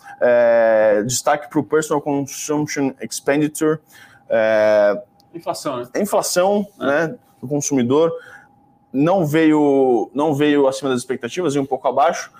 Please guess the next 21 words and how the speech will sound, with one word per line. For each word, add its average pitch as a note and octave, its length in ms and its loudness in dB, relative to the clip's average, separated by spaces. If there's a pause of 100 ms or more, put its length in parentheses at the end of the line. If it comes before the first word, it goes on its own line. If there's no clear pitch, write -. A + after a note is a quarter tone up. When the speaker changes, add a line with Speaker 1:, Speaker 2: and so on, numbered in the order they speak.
(160)
Speaker 1:
apesar C3+ 420 0
de C#3+ 140 -6
estar C3+ 400 -2
um C#3+ 100 -2
pouco C#3+ 300 -4
alto B2 280 0
aí, B2+ 220 0
né? C3+ 140 -2
A C3+ 80 -2
inflação B2 340 -8
dos - 60 -6
Estados A2 180 -4
Speaker 2:
Uhum. C3+ 60 0
Speaker 1:
Unidos, D#3 200 -4 (220)
a B2 80 -8
inflação C3 380 -4
global C#3 380 2
está C3+ 180 -4
um B2 100 -2
pouco B2 220 -8
elevada. A2+ 520 0